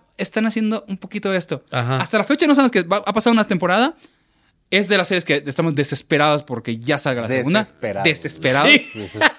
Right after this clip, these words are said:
Speaker 1: El último episodio de la primera temporada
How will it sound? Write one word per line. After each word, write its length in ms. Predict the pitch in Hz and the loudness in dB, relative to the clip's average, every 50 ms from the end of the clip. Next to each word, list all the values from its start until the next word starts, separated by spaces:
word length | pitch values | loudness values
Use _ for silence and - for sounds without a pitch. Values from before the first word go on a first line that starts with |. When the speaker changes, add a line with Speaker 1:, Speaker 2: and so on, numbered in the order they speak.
| _ _ | _ _
Speaker 1:
El 240 | - 240 254 247 254 | 4 6 6 6 6
último 360 | 294 339 349 - 339 330 311 254 | 2 2 2 0 0 2 2 2
episodio 600 | - - 185 - - 226 208 196 175 151 113 - - _ _ _ _ _ _ _ _ | 2 0 -4 0 2 2 2 2 0 -2 -4 -4 -8 _ _ _ _ _ _ _ _
de 420 | 135 120 120 131 143 135 127 127 127 | -20 -18 -4 -2 -2 0 0 0 -2
la 100 | 123 120 | -2 -2
primera 220 | - 139 156 180 | -2 0 0 0
temporada 600 | 175 170 147 135 135 147 170 208 254 320 - _ | 0 0 0 2 2 2 2 2 0 -2 -4 _